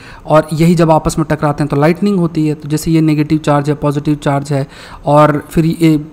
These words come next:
है ना, crystals present आपके होते हैं, कुछ आइस crystals present है, water droplets हैं,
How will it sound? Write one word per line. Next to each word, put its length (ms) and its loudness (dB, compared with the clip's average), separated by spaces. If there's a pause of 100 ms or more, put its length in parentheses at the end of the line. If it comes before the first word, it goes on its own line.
है 100 -2
ना, 80 2 (340)
crystals 480 0
present 440 0
आपके 260 -2
होते 220 -4
हैं, 60 -4
कुछ 160 -8
आइस 200 -2
crystals 460 -4
present 400 -4
है, 60 -2
water 320 -2
droplets 540 -2
हैं, 120 -4